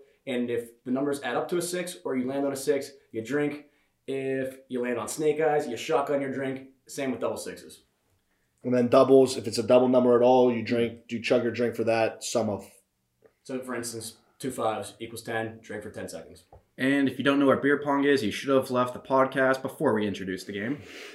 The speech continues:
Speaker 3: That being said, I'm going with beer pong.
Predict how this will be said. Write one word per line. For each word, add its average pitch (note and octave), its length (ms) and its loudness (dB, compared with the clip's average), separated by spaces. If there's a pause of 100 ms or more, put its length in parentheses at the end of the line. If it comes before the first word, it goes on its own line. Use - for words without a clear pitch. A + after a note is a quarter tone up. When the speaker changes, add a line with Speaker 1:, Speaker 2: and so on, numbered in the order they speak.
(1300)
Speaker 3:
That G#2+ 180 -2
being A#2 180 2
said, C3 420 2
I'm A#2 240 2
going A#2 240 4
with A2+ 200 -4
beer A2 180 2
pong. B2 300 0